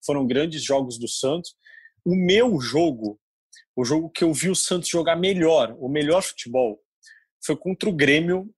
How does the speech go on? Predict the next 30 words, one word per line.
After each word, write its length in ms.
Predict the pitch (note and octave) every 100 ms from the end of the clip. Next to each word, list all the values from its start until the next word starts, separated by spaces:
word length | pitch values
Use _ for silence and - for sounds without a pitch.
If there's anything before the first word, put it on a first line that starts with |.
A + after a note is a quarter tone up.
| _
em 100 | D3
dois 220 | D3 D#3 D3+
mil 140 | E3+
e 60 | D#3+
dois, 540 | C3 C3 D#3 - - _ _ - - _ _ _
é, 300 | B2+ A#2 A2+
na 120 | A#2+
semifinal 600 | C#3 - G3+ A3 F3+ D#3
do 80 | E3
Campeonato 440 | E3 D#3+ D3+ C#3+ C#3+
Brasileiro, 560 | C#3 C3+ B2+ A2 B2 - _ _ _ _ _ _
na 160 | C3 B2+
Vila 240 | A#2+ C#3
Belmiro. 380 | C3+ D3+ B2 G#2
Naquele 400 | A#2+ B2+ G3+ G3+
jogo, 320 | C3 D#3+ F#3
o 40 | F3
Santos 380 | - E3 F3
jogou 300 | - D#3 D3+
muita 560 | F3+ E3 F3 G#3+ G#3+ D#3
bola, 320 | B2+ G2 F2+
muito, 340 | A2 G#2 - -
muito. 200 | _ _
O 80 | -
time 280 | - D#3+
do 120 | F3+ C#3+
Grêmio 320 | B2 D3 F#3+
era 160 | F3
muito 400 | D#3 D3 F#3+ A3
bom, 260 | D3+ A2 A2+